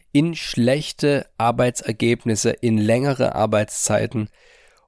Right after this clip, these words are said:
und ich möchte dich sehr einladen, hier in diesem Podcast zu sagen, auf Wiedersehen Multitasking, es war schön mit dir, es hat aber alles länger gedauert und es war,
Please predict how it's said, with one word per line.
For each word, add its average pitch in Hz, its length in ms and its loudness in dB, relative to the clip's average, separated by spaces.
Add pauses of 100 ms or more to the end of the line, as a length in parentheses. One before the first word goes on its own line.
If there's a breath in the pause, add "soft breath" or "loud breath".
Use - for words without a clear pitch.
(120 soft breath)
und 110 320 0
ich 95 80 -4
möchte 117 460 0
dich - 240 -6
sehr 113 300 0
einladen, 104 480 0
hier 107 200 -2
in 104 100 -4
diesem 101 280 -2
Podcast 101 480 -4
zu - 80 -6
sagen, 95 420 -2 (180)
auf 95 280 -4
Wiedersehen 117 540 2
Multitasking, 104 920 0 (140)
es - 200 -6
war 98 160 0
schön 120 420 0
mit 117 260 -2
dir, 113 320 0
es - 200 0
hat - 160 0
aber 107 260 0
alles 107 360 -2
länger 127 300 2
gedauert 117 480 2 (360 loud breath)
und 117 160 0
es 104 180 -4
war, 101 220 2